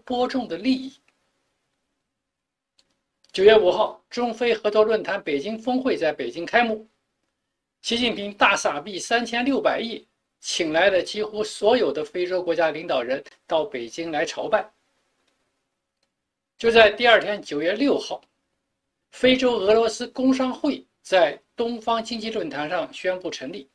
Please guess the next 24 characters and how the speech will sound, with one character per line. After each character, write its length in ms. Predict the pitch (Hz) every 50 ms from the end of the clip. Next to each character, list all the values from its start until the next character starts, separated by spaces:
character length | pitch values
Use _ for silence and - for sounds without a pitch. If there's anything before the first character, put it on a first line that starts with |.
| _ _ _ _ _ _ _ _ _ _ _ _ _ _ _ _ _ _ _ _ _ _ _ _ _ _ _ _ _ _ _ _ _ _ 185
俄 100 | 208 226
罗 80 | 247
斯 100 | 233 247 233
官 220 | - 240 240 226
方 160 | 233 240 233
举 220 | 233 - 160 151 143
办 260 | 202 208 185 170 156
的 140 | 156 139 139
东 260 | - - 247 247 233
方 180 | 240 254 240
经 160 | 220 - 254 233
济 160 | 214 226 226
论 200 | 226 208 165 -
坛 200 | 135 139 135 151
呢， 140 | 156 147 - _ _ _ - - _ _ _ _ _ _
九 140 | - 175 165
月 160 | 220 240 208
三 260 | - - 262 262 277 262
号 180 | 254 247 196 180
到 140 | 202 196 175
九 120 | - 151
月 140 | 151 165 185
六 300 | 208 254 285 165 - -
号 360 | - - 214 156 - -